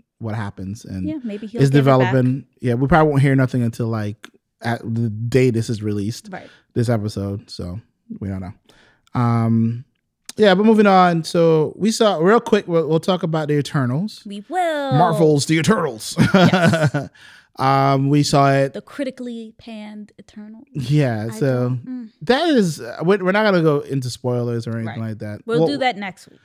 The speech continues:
Speaker 1: Yeah, we'll, we'll say that we enjoyed it.
Speaker 2: We did.
Speaker 1: Um, it was great action. There were some parts that was, you know, it's slow, but when the action came in, it's like, it was like a nice ramp up.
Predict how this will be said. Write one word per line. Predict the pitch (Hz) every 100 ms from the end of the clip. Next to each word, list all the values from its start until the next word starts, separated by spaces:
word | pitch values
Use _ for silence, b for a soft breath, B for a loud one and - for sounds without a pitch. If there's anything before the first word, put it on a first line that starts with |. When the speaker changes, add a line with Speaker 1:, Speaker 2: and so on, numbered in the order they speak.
| b b
Speaker 1:
Yeah, | - 127 123
we'll, | 156 175
we'll | 208
say | 214 214
that | 185
we | 185 208
enjoyed | 190 151 139
it. | 160 - _ _
Speaker 2:
We | 233
did. | - - _
Speaker 1:
Um, | - 139 139 139 139 135 139 147 _ _ _ _ 139
it | 139
was | 131
great | 123 156 156
action. | 151 143 - 156 170 190 _ _ _ _
There | 135 135
were |
some | 131 143
parts | - 143 135
that | 139
was, | 131 - -
you | - 139
know, | 127
it's | 113 131
slow, | - 160 147
but | 135
when | 139
the | 135
action | 113 131 - 139
came | - 143 127
in, | 135
it's | 131 139
like, | 127
it | 143 165
was | 165
like | 160
a | 139
nice | 147 131
ramp | 104 139 139 120
up. | 117 -